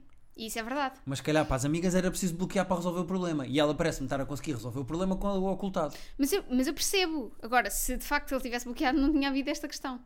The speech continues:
Speaker 2: Tá bem, pô, há esse problema, certo? Se ela
Speaker 1: Mas se ele tivesse bloqueado, ela também não o conseguia ver.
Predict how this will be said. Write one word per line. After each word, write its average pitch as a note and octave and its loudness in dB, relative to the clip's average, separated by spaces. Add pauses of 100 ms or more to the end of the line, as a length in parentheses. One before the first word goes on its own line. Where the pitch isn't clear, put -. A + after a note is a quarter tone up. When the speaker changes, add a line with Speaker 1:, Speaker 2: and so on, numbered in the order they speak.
(180)
Speaker 2:
Tá C#3+ -4
bem, C#3+ -2
pô, - -8
há A#2+ 2
esse E3+ 2
problema, A3+ 2
certo? - 0
Se - -8
ela B2+ 0
Speaker 1:
Mas B3+ 0
se - 0
ele C4 6
tivesse C4+ 2
bloqueado, D4+ 2
ela D#4+ 6
também E4+ 2
não E4+ 2
o E4+ -4
conseguia E4+ -4
ver. D#4 -6